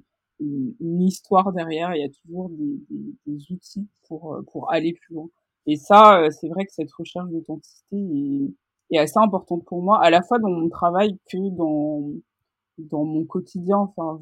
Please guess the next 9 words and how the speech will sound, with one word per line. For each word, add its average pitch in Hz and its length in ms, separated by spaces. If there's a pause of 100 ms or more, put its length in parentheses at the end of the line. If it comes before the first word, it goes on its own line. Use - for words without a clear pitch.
je, 143 680 (140)
je, 147 60 (320)
je 151 80
trouve - 180
ça 156 140
important 175 480
de, 156 240
d'être 151 320
avec, 147 220